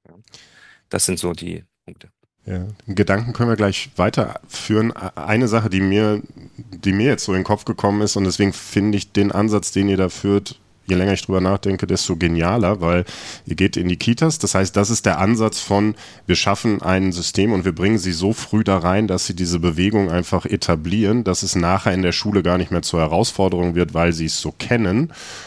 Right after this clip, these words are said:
Speaker 2: Und die, die in der Schule sind, naja, da ist der Prozess ein bisschen mühsamer, aber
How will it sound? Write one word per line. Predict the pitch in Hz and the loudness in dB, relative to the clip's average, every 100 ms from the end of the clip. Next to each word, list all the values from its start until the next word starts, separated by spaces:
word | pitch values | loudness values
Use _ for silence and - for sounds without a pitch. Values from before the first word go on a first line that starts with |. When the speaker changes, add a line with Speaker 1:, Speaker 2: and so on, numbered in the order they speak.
| - | -12
Speaker 2:
Und | - 76 | -8 -4
die, | 95 110 | 0 2
die | 95 | 2
in | 87 | 2
der | 85 | 2
Schule | 80 139 175 90 | 0 0 2 0
sind, | 73 90 143 185 - | 0 0 0 -2 -2
naja, | 85 95 87 | 0 2 2
da | 87 90 | 2 0
ist | 87 - | 0 -2
der | 82 | -4
Prozess | - - 104 - | -4 0 0 2
ein | 90 | 0
bisschen | 82 - 82 | -2 0 0
mühsamer, | 82 87 82 80 85 98 - | 2 2 2 0 2 0 0
aber | 90 113 87 101 | 0 0 2 0